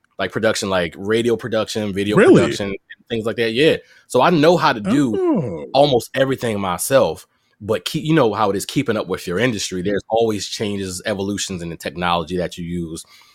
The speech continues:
Speaker 1: Um,
Speaker 2: Mm-hmm.
Speaker 1: switching from Final Cut Pro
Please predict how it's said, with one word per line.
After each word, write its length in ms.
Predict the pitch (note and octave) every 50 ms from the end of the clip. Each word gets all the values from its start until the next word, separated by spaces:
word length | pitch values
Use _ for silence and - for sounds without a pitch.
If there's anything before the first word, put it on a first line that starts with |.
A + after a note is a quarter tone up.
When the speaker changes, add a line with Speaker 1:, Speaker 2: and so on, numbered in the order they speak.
| - _ -
Speaker 1:
Um, 560 | F2 F2 F2 F2 F2 F2 E2+ F2+ F2+ F2 F2+ F#2+
Speaker 2:
Mm-hmm. 140 | F#2 F#2 F#2+ - _ _
Speaker 1:
switching 440 | - - - A2+ A2 - - A2 F#2+
from 760 | - - - G#2 F#2+ F#2 F#2 F2+ F2+ F2 F2 E2+ E2+ F2 - _ - - - - -
Final 280 | - C3 B2 A#2 A2 G#2+
Cut 260 | - - C#3 - - - -
Pro 640 | - C3 A#2 A#2 A2+ A2+ A2+ A2 A2 A#2 B2 -